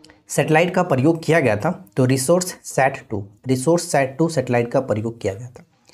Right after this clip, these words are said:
तो ऊपर में सबसे पहले तीन पॉइंट्स आपको ये ध्यान में रखना है। अब देखिए, बात करते हैं कि बिहार में वनावरण कितना है।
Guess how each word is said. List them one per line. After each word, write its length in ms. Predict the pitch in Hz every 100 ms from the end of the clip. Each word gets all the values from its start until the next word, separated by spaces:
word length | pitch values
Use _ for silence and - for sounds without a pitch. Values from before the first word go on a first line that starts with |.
| - - -
तो 80 | 135
ऊपर 240 | 123 165
में 120 | 180
सबसे 260 | 185 165 175
पहले 280 | 165 147 160
तीन 300 | 160 170 175
पॉइंट्स 320 | 147 147 139
आपको 200 | 127 135
ये 120 | 123
ध्यान 220 | 117 104 107
में 140 | 151
रखना 300 | 110 - 101
है। 80 | - _ - - -
अब 100 | 160
देखिए, 260 | 160 170 202 202 - _ -
बात 240 | 127 139 165
करते 280 | 160 160 156
हैं 200 | 160 - - _ _
कि 80 | 165
बिहार 440 | 143 127 131 180
में 180 | 180 170 175 - _ -
वनावरण 560 | 117 135 151 165 196 196
कितना 300 | 175 - -
है। 180 | -